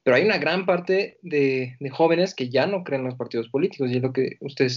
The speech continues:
estaban mencionando hace un rato. De hecho, pues, creo que de las pruebas más claras de ello fue, fue Hillary Clinton, ¿no? Recordemos que también, o sea, fue una persona que, que muchos jóvenes la querían y la apoyaban, pero la verdad es que la desconfianza por, pues,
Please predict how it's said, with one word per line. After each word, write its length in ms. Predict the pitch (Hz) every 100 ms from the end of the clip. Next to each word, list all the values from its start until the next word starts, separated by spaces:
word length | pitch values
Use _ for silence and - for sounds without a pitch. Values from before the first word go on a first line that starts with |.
| 123
estaban 280 | - 120
mencionando 440 | 123 117 127 127 131
hace 120 | 123
un 100 | 123
rato. 360 | 147 156 123 123 - - - - _
De 100 | 165
hecho, 180 | 165 160
pues, 200 | 143 139
creo 180 | - 147
que 260 | 147 135 127
de 140 | 131
las 160 | 127 123
pruebas 260 | 139 139
más 160 | 139 135
claras 320 | - 135 131
de 100 | 127
ello 200 | 131 139
fue, 540 | 151 139 127 123 123 123 _ _ _
fue 220 | 139 127
Hillary 360 | 127 127 120
Clinton, 600 | 117 151 180 175 123 123 -
¿no? 180 | 139 180
Recordemos 480 | 143 135 131 139
que 100 | 139
también, 500 | - 123 131 127 123 123
o 100 | 147
sea, 120 | -
fue 100 | -
una 160 | 139 139
persona 340 | 127 131 135
que, 260 | - 127 - _ - _
que 100 | -
muchos 340 | 139 147 156
jóvenes 440 | - 147 147 131 127
la 140 | 113
querían 380 | 113 113 139 143
y 60 |
la 80 | 127
apoyaban, 500 | 120 127 127 147 190 - _ _ _ _ _
pero 360 | 269 262 254 240
la 120 | 214
verdad 160 | 185 190
es 100 | 185
que 260 | 196 185
la 120 | 151 147
desconfianza 600 | 147 156 143 160 160 175
por, 460 | 147 139 135 131 127 _ _ _ _
pues, 200 | - 139